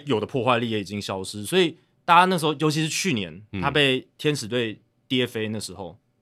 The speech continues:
Speaker 1: 大家就是觉得应该就差不多了，我，包含我在内。诶，没想到他都到齐之后，道奇就是知道，诶，他就是专门来对付左投手，所以使用说明书上他们抓得更加的严谨，
Speaker 2: 对。
Speaker 1: 就是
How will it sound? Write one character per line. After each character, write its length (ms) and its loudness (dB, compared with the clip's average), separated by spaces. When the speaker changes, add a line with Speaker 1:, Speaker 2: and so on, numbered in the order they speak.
Speaker 1:
大 100 4
家 140 6
就 100 -4
是 140 -4
觉 160 -4
得 180 -4
应 200 -2
该 160 4
就 80 -2
差 200 -2
不 140 -6
多 180 -10
了， 80 -10
我， 220 -6
包 120 10
含 140 6
我 100 -2
在 220 -4
内。 220 -8
诶， 100 0
没 80 4
想 140 4
到 60 6
他 100 4
都 100 2
到 200 6
齐 140 -4
之 120 -2
后， 160 2
道 140 4
奇 340 -6
就 120 -2
是 60 0
知 160 -6
道， 300 4
诶， 160 -12
他 160 -10
就 100 -8
是 180 -8
专 160 -2
门 140 -4
来 100 -8
对 160 -4
付 140 -10
左 160 -14
投 180 -18
手， 160 -16
所 140 -2
以 80 6
使 160 0
用 100 2
说 140 0
明 160 0
书 140 -6
上 160 -2
他 100 -4
们 160 -4
抓 260 6
得 160 2
更 380 2
加 240 0
的 200 -8
严 280 -6
谨， 180 -10
Speaker 2:
对。 160 -4
Speaker 1:
就 60 -4
是 80 -8